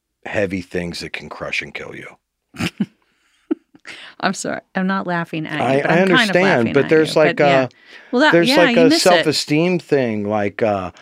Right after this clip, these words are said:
Speaker 1: when you go in and, and no one in that factory could fix it, and you walk in
Speaker 2: You
Speaker 1: and,
Speaker 2: can.
Speaker 1: and you're the one who does it, or, you know, when it, when you're twenty-three years old and you're running a crew of twenty people to,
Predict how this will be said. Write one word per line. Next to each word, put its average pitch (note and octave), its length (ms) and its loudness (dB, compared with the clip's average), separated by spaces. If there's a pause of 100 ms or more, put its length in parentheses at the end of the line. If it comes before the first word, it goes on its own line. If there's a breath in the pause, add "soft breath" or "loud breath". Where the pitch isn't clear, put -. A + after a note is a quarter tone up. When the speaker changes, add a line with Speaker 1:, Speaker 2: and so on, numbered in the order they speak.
(160 loud breath)
Speaker 1:
when B2 180 4
you C3 100 2
go A#2+ 260 4
in B2 340 2
and, F2+ 220 -2
and F#2+ 320 -4
no A2+ 140 -2
one A2+ 140 -2
in A2 120 -2
that G2+ 220 -6
factory A2 400 -2
could G2 220 -8
fix G#2+ 340 -2
it, D#2+ 160 -6
and G#2 80 -6
you G#2+ 100 0
walk G#2+ 380 2
in A2 120 2
Speaker 2:
You A2 100 2
Speaker 1:
and, F#2+ 80 -4
Speaker 2:
can. C#3 440 -4 (140)
Speaker 1:
and F#2+ 140 -2
you're A2 140 4
the G#2 80 0
one G2+ 180 0
who G2 100 0
does F#2+ 380 -2
it, D#2+ 200 -6
or, C#2+ 180 -14 (400 soft breath)
you B2+ 100 4
know, A2+ 160 4
when G#2+ 180 2
it, F2+ 120 -8
when F#2+ 360 -4
you're E2+ 180 -8 (280)
twenty-three A2 560 0
years G2 260 0
old G2+ 280 4
and F2 100 -6
you're E2+ 80 -6
running F#2+ 340 -2
a E2 80 -12
crew G#2+ 240 0
of F#2 60 -4
twenty F#2+ 320 -4
people F#2+ 440 -6
to, D#2+ 160 -10